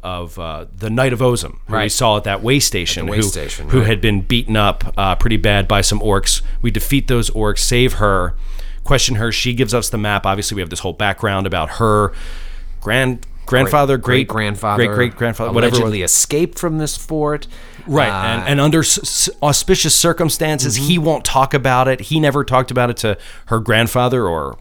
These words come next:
Speaker 1: her father. You know, the, the, the story was not passed down. It was kind of a hush-hush operation. So I wonder, you know, how did this,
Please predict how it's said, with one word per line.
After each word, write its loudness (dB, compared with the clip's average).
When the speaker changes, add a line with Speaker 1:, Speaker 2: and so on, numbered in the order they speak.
Speaker 1:
her 0
father. 2
You 0
know, 0
the, -2
the, -14
the -10
story 2
was -2
not -2
passed 0
down. 0
It -8
was -4
kind -4
of -2
a -2
hush-hush 0
operation. 0
So 0
I 4
wonder, 2
you 0
know, 2
how 0
did -2
this, 0